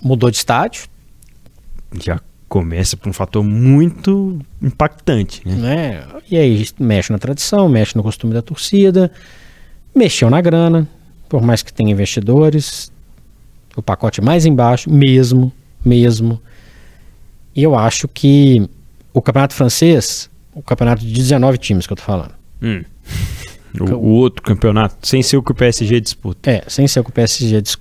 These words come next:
Speaker 1: disputa, ele tá sujeito a oscilações enormes. Então, caso o Lyon se recupere e, e, e consiga pelo menos se manter na primeira divisão, quem diria que a gente já tá falando isso? Até pela relação que o Lyon tem com o futebol brasileiro, né?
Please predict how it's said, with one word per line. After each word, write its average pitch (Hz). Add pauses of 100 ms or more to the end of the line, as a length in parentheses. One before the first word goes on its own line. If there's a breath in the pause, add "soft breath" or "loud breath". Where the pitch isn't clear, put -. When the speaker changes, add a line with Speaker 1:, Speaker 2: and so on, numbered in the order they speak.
Speaker 1:
disputa, 127
ele 147
tá 165
sujeito 156
a -
oscilações 170
enormes. 123 (1040 soft breath)
Então, 156
caso 220
o -
Lyon 147
se 139
recupere 123 (380)
e, 92 (480)
e, 113
e -
consiga 131
pelo 165
menos 151
se 147
manter 127
na 131
primeira 120
divisão, 113 (320 soft breath)
quem 165
diria 143
que 151
a 143
gente 151
já 139
tá 147
falando 143
isso? 98 (760 loud breath)
Até 123
pela 180
relação 190
que -
o -
Lyon 185
tem 147
com 160
o 165
futebol 175
brasileiro, 175
né? 135